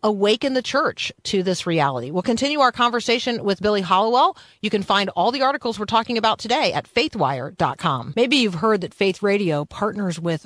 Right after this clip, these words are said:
One Child to offer you the opportunity to sponsor a child living in difficult circumstances in a hard place. Well, when you sponsor a child supplying for their needs,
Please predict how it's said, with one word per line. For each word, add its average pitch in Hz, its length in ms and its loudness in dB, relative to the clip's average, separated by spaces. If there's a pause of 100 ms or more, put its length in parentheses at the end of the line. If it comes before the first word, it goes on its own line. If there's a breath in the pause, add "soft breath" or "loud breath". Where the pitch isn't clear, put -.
(120)
One 180 400 -2
Child 131 580 -4 (140)
to 170 420 -2 (400 soft breath)
offer 277 240 2
you 302 160 2
the 247 140 2
opportunity 254 480 0
to 175 100 -2
sponsor 196 460 -2
a 170 60 0
child 175 400 -4
living 185 220 -2
in 165 140 0
difficult 170 380 -6
circumstances 160 760 -6
in 156 80 -4
a 151 40 -2
hard 160 320 -6
place. - 540 -12
Well, 196 140 -2
when 247 160 2
you 247 120 2
sponsor 359 560 -2
a 180 60 2
child 143 560 -6
supplying 190 460 -2
for 180 100 -6
their 165 160 -2
needs, 156 480 -6